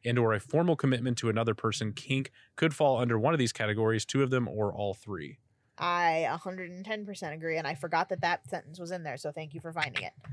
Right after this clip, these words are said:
Speaker 1: I saw kink, and I, my eyes immediately
Speaker 2: <laughs>
Speaker 1: gravitated towards it.
Speaker 2: That's entirely fair.
Speaker 1: <laughs>
Speaker 2: It is not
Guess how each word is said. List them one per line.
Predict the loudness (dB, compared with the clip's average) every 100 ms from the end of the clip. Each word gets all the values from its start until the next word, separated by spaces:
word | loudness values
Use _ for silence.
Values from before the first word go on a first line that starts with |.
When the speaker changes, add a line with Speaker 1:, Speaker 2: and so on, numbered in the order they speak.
| -12 -14 -4
Speaker 1:
I | 2
saw | 4
kink, | 2 2 0 2
and | 0
I, |
my | 0 0 0
eyes | 0 0 0
immediately | -2 0 2 4
Speaker 2:
<laughs> |
Speaker 1:
gravitated | 2 2 2 4 6
towards | 4 6
it. | 4
Speaker 2:
That's | 4 4
entirely | 4 4 6 6 6 6
fair. | 6 4
Speaker 1:
<laughs> | 4 2 2 2
Speaker 2:
It | 4
is | 4 0
not | -4 -2 2 4 2